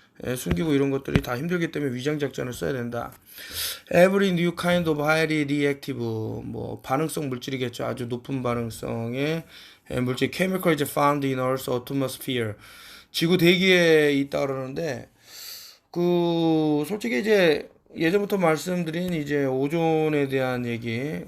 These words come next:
그 오존이 나쁘다라고는 이제 많이 그 알려진 사실이지만서도 이 과연 오존이 나쁘기 때문에 없어져야 파괴돼야 될 것일까라고 보면 이 대기의 순환이 있죠. 순환, 내려왔다 올라가고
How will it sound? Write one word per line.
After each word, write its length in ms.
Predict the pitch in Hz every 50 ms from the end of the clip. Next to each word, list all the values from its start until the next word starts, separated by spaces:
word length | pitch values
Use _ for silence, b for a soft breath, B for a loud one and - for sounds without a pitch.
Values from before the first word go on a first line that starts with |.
| - -
그 80 | 185
오존이 880 | 156 151 147 139 135 135 143 151 165 165 160 160 151 147 143 143 139 139
나쁘다라고는 920 | 131 127 120 - - 156 147 151 143 139 135 131 131 131 131 131 135 135 135
이제 140 | 127 127 127
많이 680 | 127 123 123 127 127 123 123 123 123 123 120 117 - -
그 280 | - - 127 123 117 -
알려진 400 | - 117 131 131 139 135 131 123
사실이지만서도 1040 | 123 147 147 139 156 147 139 127 127 123 123 120 117 123 123 120 123 143 160 175 180 185 B B B B B B B B B B B B B B _
이 240 | - 151 151 160 156
과연 300 | - - 139 143 156 170
오존이 340 | 165 151 147 147 170 170 170
나쁘기 540 | 160 143 123 120 - - 156 156 151 151 143
때문에 320 | - 147 151 156 156 160
없어져야 720 | - - 135 135 - - 180 175 160 156 156 151 143 143 143
파괴돼야 680 | - - 202 202 208 202 180 180 175 170 165 156 143
될 260 | 135 143 139 135 135
것일까라고 840 | - - 123 110 123 120 120 - 131 123 120 120 120 123 123 131 139
보면 300 | 135 135 139 147 147 139 139 B B B B B B B B _ -
이 280 | - 135 131 131 120
대기의 420 | - 135 139 143 151 180 180 175 165
순환이 400 | - - 208 233 233 220 202 165 127
있죠. 180 | - - -
순환, 420 | 113 - - 160 139 127 131 147 139
내려왔다 460 | 127 127 131 131 131 127 - - 123
올라가고 800 | 120 123 127 127 123 123 120 120 123 123 123 120 123 127 123